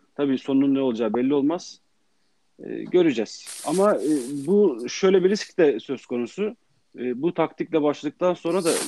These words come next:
onuncu hafta ben dört iki üç bire dönüyorum diyemezsin. Dönemezsin yani. Çünkü, e,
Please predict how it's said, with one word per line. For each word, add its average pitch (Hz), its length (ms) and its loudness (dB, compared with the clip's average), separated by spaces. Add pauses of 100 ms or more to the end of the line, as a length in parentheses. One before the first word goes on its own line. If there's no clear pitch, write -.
(200)
onuncu 151 360 4
hafta 151 300 0
ben 147 160 2 (640)
dört 143 240 2
iki - 160 -8
üç - 200 -8
bire 151 200 -2
dönüyorum 156 480 2 (120)
diyemezsin. 135 640 0 (200)
Dönemezsin 123 540 -4
yani. 107 220 -8
Çünkü, 123 420 -4 (680)
e, 117 40 -10